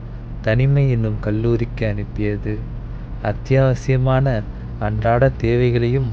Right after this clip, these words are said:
அழகாய் பிடுங்கிக் கொண்டது. ஒவ்வொரு அடியையும் கவனமாக எடுத்து வைக்கிறேன். நடந்து அல்ல, நினைவின் ஊடாக.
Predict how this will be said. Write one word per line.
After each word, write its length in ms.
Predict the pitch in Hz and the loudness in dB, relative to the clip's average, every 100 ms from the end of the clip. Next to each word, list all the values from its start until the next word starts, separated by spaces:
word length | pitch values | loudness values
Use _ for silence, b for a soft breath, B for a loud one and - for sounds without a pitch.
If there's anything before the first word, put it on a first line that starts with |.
| - - - | -6 -10 -8
அழகாய் 500 | 104 107 113 123 131 - | -2 0 0 0 0 -2
பிடுங்கிக் 400 | 110 110 107 110 | -2 -2 -4 -4
கொண்டது. 480 | 104 104 104 110 113 - - - - - - - - - - - - - - | -4 -2 -2 -4 -6 -10 -14 -14 -14 -14 -14 -14 -14 -14 -14 -14 -14 -12 0
ஒவ்வொரு 560 | 143 151 160 156 139 131 | 4 6 6 6 6 4
அடியையும் 480 | 139 135 120 110 110 - - - | 2 2 0 -2 -6 -10 -16 -10
கவனமாக 680 | 123 113 131 131 131 131 135 | -4 0 0 2 2 2 2
எடுத்து 360 | 117 110 - | 0 -2 -2
வைக்கிறேன். 520 | 110 107 - 107 107 107 113 B B - | 0 0 -2 -4 -2 -4 -6 B B -4
நடந்து 500 | 117 110 135 143 131 | 0 4 4 4 4
அல்ல, 360 | 110 104 104 104 - - - - | 2 2 0 -2 -6 -12 -12 -6
நினைவின் 520 | 117 127 135 135 127 | 0 2 2 2 0
ஊடாக. 560 | 110 107 104 104 98 104 | 0 0 0 -2 -4 -6